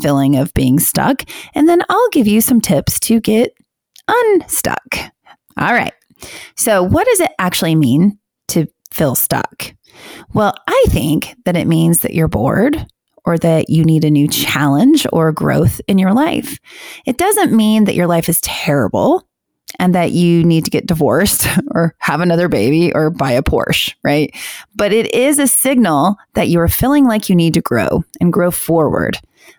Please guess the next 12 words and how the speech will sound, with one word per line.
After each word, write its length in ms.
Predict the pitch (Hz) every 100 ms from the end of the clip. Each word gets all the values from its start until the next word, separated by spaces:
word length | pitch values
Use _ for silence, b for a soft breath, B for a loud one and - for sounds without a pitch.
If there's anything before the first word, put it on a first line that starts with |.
| b -
I 140 | 175
love 560 | 156 156 147 170 185 -
the 80 |
term 440 | 185 165 151 139 147 -
grow 320 | - 147 127 135
forward. 580 | - 120 53 53 - - _ _ -
Okay, 180 | - 160
many 300 | 175 202 247
people 280 | 277 247 202
think 440 | 196 180 180 - -
to 100 | 170
themselves, 560 | 156 165 160 147 -